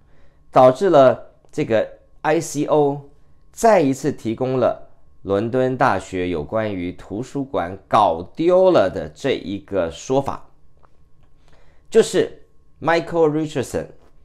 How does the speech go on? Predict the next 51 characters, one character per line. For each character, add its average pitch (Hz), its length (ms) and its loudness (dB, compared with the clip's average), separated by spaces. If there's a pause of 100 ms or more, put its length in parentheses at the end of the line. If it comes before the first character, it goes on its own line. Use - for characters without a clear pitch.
(140)
在 139 160 0
上 139 280 -2
诉 131 140 -4
的 104 100 -2
过 113 160 -4
程 90 200 -8
中， 98 180 -8
伦 90 140 -8
敦 110 120 -6
大 110 140 -4
学 82 140 -10
的 82 100 -6
回 78 220 -8
应 90 160 -8
是： - 320 -10 (440)
这 127 120 -4
本 87 180 -6
论 98 220 -4
文 80 260 -6
在 101 160 -4
一 95 140 -10
九 80 140 -8
八 104 120 -2
零 92 140 -8
年 87 180 -8
代 98 240 -4
到 95 120 -6
二 98 180 -6
零 92 180 -8
一 104 80 -8
零 101 160 -8
年 87 200 -10
代 113 340 -6 (240)
搞 - 160 -6
丢 151 180 -2
了， - 280 -4 (960)
这 - 80 -8
不 147 100 -6
是 147 160 -4
一 - 20 -2
个 120 60 -4
单 139 300 0
一 147 60 -2
事 135 200 -10
件， - 240 -4 (320)
因 127 100 -4
为 110 120 -2
另 131 460 -4
外 127 200 -4
一 80 220 -8
位 139 400 -2